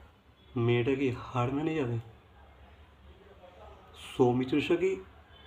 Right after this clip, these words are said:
হেরে গেছে? সে কি হার মেনে নিয়েছে? <laughs>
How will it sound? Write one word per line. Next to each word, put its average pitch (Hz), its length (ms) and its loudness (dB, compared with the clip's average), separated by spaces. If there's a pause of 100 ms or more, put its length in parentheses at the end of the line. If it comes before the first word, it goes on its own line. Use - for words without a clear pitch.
(120)
হেরে 135 260 4
গেছে? 131 300 -2 (640)
সে 131 80 4
কি 123 220 0 (340)
হার 127 280 0
মেনে 143 220 2
নিয়েছে? 151 320 -4 (1000)
<laughs> - 80 2